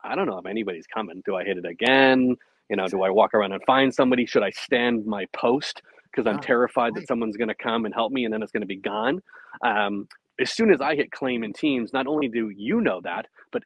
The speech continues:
Speaker 1: everybody in the store knows that Nolan at Sync, 'cause I'm logged in through Nolan at Sync through my identity in Microsoft. Everybody in the store knows that Nolan at Sync is picking that order.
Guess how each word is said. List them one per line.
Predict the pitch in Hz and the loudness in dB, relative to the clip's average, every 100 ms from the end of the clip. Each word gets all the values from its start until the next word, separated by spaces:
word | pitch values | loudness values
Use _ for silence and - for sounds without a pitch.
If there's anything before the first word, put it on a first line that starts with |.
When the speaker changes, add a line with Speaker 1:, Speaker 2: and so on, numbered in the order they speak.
| - | -4
Speaker 1:
everybody | 139 156 147 139 | -2 -2 0 0
in | 127 | -2
the | |
store | - 143 127 92 - | -2 0 0 0 -4
knows | 110 117 113 - | -4 -2 -2 -4
that | 101 | -8
Nolan | 101 110 120 131 123 | -6 -2 0 2 0
at | - | -4
Sync, | - 139 | -4 -6
'cause | - 110 | -4 -6
I'm | 113 | -2
logged | 113 110 110 | -2 -2 -4
in | 110 | -4
through | 110 104 | -6 -8
Nolan | 101 104 107 107 | -6 -4 -2 -4
at | - | -6
Sync | 113 117 | -8 -8
through | - 110 | -4 -4
my | 104 101 107 104 | -4 -4 -4 -6
identity | 98 98 107 113 131 127 | -8 -8 -4 -2 -2 -4
in | 98 | -6
Microsoft. | - - - 127 160 - - - - 139 | -4 0 6 6 6 -4 -20 -20 0 4
Everybody | 143 151 143 | 6 8 6
in | 135 | 4
the | 120 | 2
store | - 120 123 | 2 4 4
knows | 110 123 135 | 4 2 2
that | 113 95 | -2 -4
Nolan | 110 117 135 131 | 0 2 4 2
at | - | 0
Sync | - 117 104 | -4 -6 -6
is | - | -6
picking | 117 120 | -6 -4
that | 107 104 | -4 -2
order. | 113 113 101 | 0 0 0